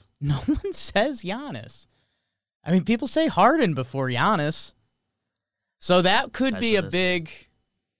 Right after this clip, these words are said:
Speaker 1: that could be a big thing for him. That's exciting. Heat, Bam Adebayo is really good. If you don't know, we'll see if Tyler Herro
Speaker 2: He's been a lot better lately. I think he had a mostly
Speaker 1: <laughs> If
Speaker 2: bad
Speaker 1: he has
Speaker 2: year.
Speaker 1: another playoff.
Speaker 2: But it's, <laughs> I mean, it sounds like he's, I haven't watched a lot of the Heat,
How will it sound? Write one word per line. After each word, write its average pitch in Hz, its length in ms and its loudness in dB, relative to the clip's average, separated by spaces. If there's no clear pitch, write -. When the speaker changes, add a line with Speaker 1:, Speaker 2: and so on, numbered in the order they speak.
Speaker 1:
that 156 160 -2
could 180 120 -4
be 190 120 0
a 175 60 0
big 151 220 0
thing 139 260 -2
for 123 160 -6
him. 120 400 -4
That's 131 240 -4
exciting. 120 540 -4
Heat, 156 400 -2
Bam 135 180 -2
Adebayo 127 460 0
is 113 120 -6
really 117 220 -6
good. 113 180 -8
If 110 120 -10
you 110 60 -10
don't 117 220 -8
know, 117 140 -8
we'll 113 140 -8
see 139 180 -8
if 127 140 -8
Tyler 131 400 -4
Herro 123 640 -10
Speaker 2:
He's 135 240 -4
been 135 300 -2
a 127 100 -4
lot 117 400 -2
better 113 300 -4
lately. 104 300 -4
I 95 40 -10
think 104 160 -6
he 127 80 -4
had 113 140 -6
a 110 160 -8
mostly 110 360 -8
Speaker 1:
<laughs> 117 40 -8
If 160 120 2
Speaker 2:
bad 107 120 -2
Speaker 1:
he 294 200 2
has 214 260 4
Speaker 2:
year. 175 40 -2
Speaker 1:
another 147 360 -4
playoff. 110 420 -8
Speaker 2:
But 117 100 -6
it's, - 180 -6
<laughs> - 140 -4
I 175 80 -2
mean, 113 120 -10
it 110 80 -10
sounds 117 220 -12
like 117 120 -18
he's, 120 280 -14
I 135 120 2
haven't 151 180 2
watched 151 300 4
a - 20 2
lot 131 180 4
of 117 60 -6
the 113 60 -8
Heat, 85 240 -12